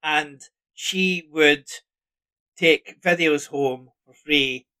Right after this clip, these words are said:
and we would usually watch them. If it was a brand new release, we would watch it, let's say, the Monday night. Um, and 'cause they're released on the Monday, we would get one, and we watch it the Monday night. So I would go to my friend's house, and this is one of those movies that we watched.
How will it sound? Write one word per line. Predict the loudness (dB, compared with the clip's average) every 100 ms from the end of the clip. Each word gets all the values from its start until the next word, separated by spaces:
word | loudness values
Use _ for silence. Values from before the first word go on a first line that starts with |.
| _ _ _ _ -4
and | -4 -4
we | -16
would | -10 -8 -8 -12
usually | -8 -8 -8 -16 -16
watch | -12 -10 -10 -14
them. | -16
If | -20
it | _
was | -20
a | -18
brand | -4 0 0
new | -2
release, | -12 -12 -14 -16
we | _
would | _ -14
watch | -14 -12
it, | -14 -16
let's | -18 -20
say, | -20 -18 -20 _
the | -20
Monday | -20 -20 -12
night. | -12 -12 _ _ _ _ _ _ _ _ -6
Um, | -4 -4 -8 _
and | -12 -10 -12 -18 -20 _ _
'cause | -20 -20
they're | -16
released | -12 -12 -12
on |
the | -14
Monday, | -16 -16 -20
we | -20
would | -20 -20 _ _
get | -10 -8 -10
one, | -14 -16 _ _ _ _ _ _ _
and | -20
we | -10
watch | -8 -8 -10
it |
the | -14
Monday | -16 -10
night. | -2 -2 -2 _ _ _ _ _ _ _ _ -20 -10
So | 0 4 8 8 6 2 _ _ _
I | 2
would | 2 0
go | -10
to |
my | -12
friend's | -12 -12 -10
house, | -14 -14 -14
and | -16
this | -14 -14
is | -18
one | -20
of | -20
those | -20 -20
movies | -20 -20 -20
that | _ _
we |
watched. | -10 -8 -10 -18 -20